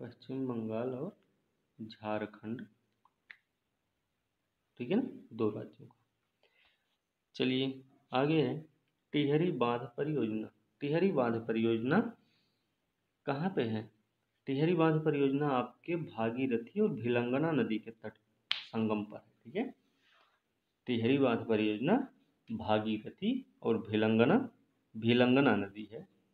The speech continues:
इन दोनों के संगम पर स्थित है टिहरी बांध परियोजना। और टिहरी जल विद्युत विगा-, विकास निगम की भी स्थापना की गई है, ठीक है। टिहरी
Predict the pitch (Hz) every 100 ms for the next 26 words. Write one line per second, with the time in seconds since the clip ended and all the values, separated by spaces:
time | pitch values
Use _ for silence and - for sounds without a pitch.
0 | _ _ _ _ _ _ _ 147 127 127
1 | 120 123 117 - 107 113 117 131 123 120
2 | - - 147 131 - _ 113 113 127 127
3 | 131 131 123 131 160 247 302 - _ _
4 | _ 131 131 - 156 151 170 185 151 131
5 | 127 123 123 131 170 139 120 117 120 131
6 | 123 123 - 127 135 - 123 117 123 120
7 | 123 117 117 117 - 107 107 110 113 113
8 | 117 113 113 - 117 _ _ _ _ _
9 | _ _ _ _ _ _ _ _ - 110
10 | 202 - - 127 113 113 175